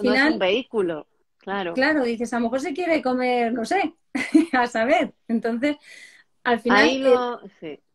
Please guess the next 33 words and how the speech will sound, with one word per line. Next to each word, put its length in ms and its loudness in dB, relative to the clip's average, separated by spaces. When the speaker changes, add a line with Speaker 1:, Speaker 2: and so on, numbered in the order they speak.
Speaker 1:
ahí 200 -2
lo 80 0
Speaker 2:
el 140 4
orden 340 2
en 80 2
Speaker 1:
interesante 100 -8
Speaker 2:
parte, 500 -2
sí, 260 -6
en 140 -2
parte 380 0
es 220 -8
dejarles, 640 -2
hacerles 400 -2
un, 220 0
como 200 0
una 120 2
estructura, 540 -4
pero 180 0
luego 280 4
ellos, 320 -2
como 260 -6
dices 300 -8
tú, 140 -8
se 160 -6
organizan, 760 -2
Speaker 1:
Feel 220 0
free, 340 -8
Speaker 2:
¿no? 300 -2
Speaker 1:
sí, 220 -14
sí. 180 -20
Sí, 300 -8
sí, 180 4
porque 460 -2